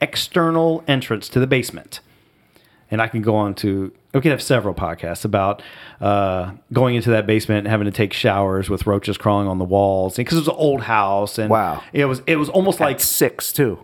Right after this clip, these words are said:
Speaker 1: At six, no, but, but he takes me to the basement, and it, you have the basement, and then the portion of the basement was the coal bin.
Speaker 2: Mm.
Speaker 1: And in the basement, when I'm six years old, this coal bin was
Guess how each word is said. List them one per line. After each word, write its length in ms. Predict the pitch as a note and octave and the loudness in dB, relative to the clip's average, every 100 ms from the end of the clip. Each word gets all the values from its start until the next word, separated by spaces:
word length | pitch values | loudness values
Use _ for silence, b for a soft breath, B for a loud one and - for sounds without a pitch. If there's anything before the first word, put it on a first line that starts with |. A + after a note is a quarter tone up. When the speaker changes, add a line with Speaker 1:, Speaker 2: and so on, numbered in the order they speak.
| D3+ | -2
Speaker 1:
At 140 | D3 | 0
six, 340 | - - - | 2 0 0
no, 120 | C#4+ D3+ | -2 -2
but, 160 | - | 0
but 140 | D3+ - B | -2 -2 B
he 100 | D3+ | 0
takes 240 | F3 G#3 | 2 2
me 80 | B3 | 0
to 120 | A#3 | 0
the 80 | G#3 | 0
basement, 500 | A#2+ G2+ A2 G#2+ - B B B | 0 0 0 0 -2 B B B
and 400 | B2+ A#2 A2+ A2 - | 0 2 0 -2 -2
it, 200 | C3 B2+ | -2 -2
you 160 | C#3+ D3 | -6 -2
have 100 | C3+ | 0
the 60 | C#3+ | 2
basement, 340 | C#3+ C#3 C#3 | 0 0 0
and 100 | B2+ | 0
then 100 | A2+ | 0
the 60 | - | -2
portion 360 | - E3+ D3+ | 0 0 2
of 40 | A2 | 0
the 40 | |
basement 300 | F#2+ G2+ G#2 | 2 0 0
was 100 | G2 | -2
the 80 | F#2+ | -2
coal 240 | - - | 2 2
bin. 320 | - - E2+ - - | 2 -4 -10 -12 -2
Speaker 2:
Mm. 340 | A#2+ A2+ F2 - | 0 0 -4 -6
Speaker 1:
And 160 | A#2+ G#2+ | -2 0
in 160 | G#2+ | 4
the 80 | B2 | 4
basement, 540 | C3 G#2+ G2+ F#2 F#2+ - | 4 2 0 -6 -8 -6
when 100 | G2+ | -4
I'm 100 | F#2 | -4
six 260 | - G#2 - | 0 0 2
years 160 | A2+ | 2
old, 300 | G#2+ G2 F#2+ | 4 2 2
this 80 | F#2+ | -2
coal 240 | - A2 G2+ | 2 2 2
bin 400 | F#2 F#2 F2+ F2 b b b | 0 -4 -8 -12 b b b
was 680 | - F2+ E2+ - E2 - - | -4 -2 0 -2 -6 -10 -16